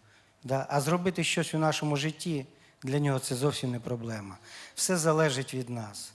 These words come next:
Справа тільки в нас. І я хочу поділитися шістьма кроками, які взяті з власного досвіду. І перший крок — це молись.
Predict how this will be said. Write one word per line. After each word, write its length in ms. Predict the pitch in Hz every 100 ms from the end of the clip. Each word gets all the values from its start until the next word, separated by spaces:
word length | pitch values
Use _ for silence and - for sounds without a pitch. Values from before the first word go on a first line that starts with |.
| _ - - - - _ _
Справа 460 | - - 180 202 175
тільки 360 | - 147 - 123
в 120 | 117
нас. 340 | 107 - - - -
І 100 | 165
я 140 | 202 202
хочу 300 | 202 196 175
поділитися 920 | 180 165 196 208 196 165 - 147 135 - - - -
шістьма 540 | - - 170 - 180 156
кроками, 640 | 160 185 190 160 147 135 - - - - -
які 260 | 156 -
взяті 420 | 185 151 175 165 147
з 100 | 135
власного 520 | 170 180 - 165 156
досвіду. 640 | 143 151 - 135 123 117 - _ _ - - - - - - - _ _ _ _ _ _ _ _ _ _ _ _ -
І 140 | 185
перший 440 | 180 220 214 - 190
крок — 400 | - 214 220 - - -
це 180 | - 170
молись. 580 | 165 156 135 110 -